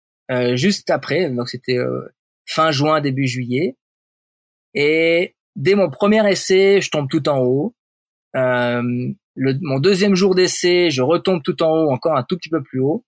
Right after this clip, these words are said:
Et mon troisième jour d'essai, euh, où là, c'était, c'était épique parce que il y avait ma copine qui était montée me voir, mais aussi ma fille. Donc, c'était un peu fou. Euh,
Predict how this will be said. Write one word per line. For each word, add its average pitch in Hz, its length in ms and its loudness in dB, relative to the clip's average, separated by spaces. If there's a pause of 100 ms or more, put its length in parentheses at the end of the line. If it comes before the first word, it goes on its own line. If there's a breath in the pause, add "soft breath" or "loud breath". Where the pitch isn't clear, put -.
(680)
Et 139 80 -4
mon 143 160 0
troisième 214 380 2
jour 190 180 4
d'essai, 175 460 -2 (1160)
euh, 139 420 2
où 151 100 2
là, 165 120 4
c'était, 135 420 -4
c'était - 340 -6
épique 170 480 -4
parce - 240 -6
que 123 360 -2 (460)
il - 40 -4
y 135 60 0
avait 131 200 -2
ma 143 140 -2
copine 180 400 0
qui 151 100 -2
était 143 160 -2
montée 143 320 -2
me 139 100 -2
voir, 143 400 2
mais 120 120 -2
aussi 120 240 -4
ma 123 140 -2
fille. 180 360 -4 (680)
Donc, 131 100 -4
c'était - 200 -4
un 117 80 -2
peu 131 140 -4
fou. 151 340 0
Euh, 120 260 0